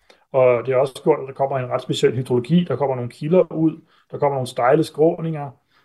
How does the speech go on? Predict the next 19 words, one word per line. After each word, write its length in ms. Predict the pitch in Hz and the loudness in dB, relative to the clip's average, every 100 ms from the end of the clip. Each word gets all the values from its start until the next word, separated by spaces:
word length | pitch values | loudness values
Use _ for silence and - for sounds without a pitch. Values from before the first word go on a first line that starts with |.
| _ - | _ -12
der 60 | |
kommer 220 | - 147 139 | -4 -2 0
noget 300 | 127 123 127 | 0 0 -4
vegetationsskift 960 | 123 123 - 175 165 - - 147 - | -8 -8 0 2 2 -4 -6 -6 -4
og 60 | 131 | -6
sådan 120 | - | -2
noget. 140 | 127 | -2
Så, 180 | 127 131 - _ _ _ _ - | 2 0 -2 _ _ _ _ -10
så 180 | - 135 127 123 147 - | 0 4 4 2 -4 -6
jeg 140 | 143 | -6
ser 220 | 135 175 170 | -2 0 0
gang 340 | 151 190 196 | 2 2 0
på 80 | 180 | 0
gang 260 | 165 160 - | 2 2 0
områder, 440 | 143 175 165 151 | -2 2 6 4
hvor 140 | 139 147 | 4 -4
de 220 | 139 151 | -6 -8
her 100 | 156 | -6
skred, 360 | 135 - 143 160 | -8 -2 2 2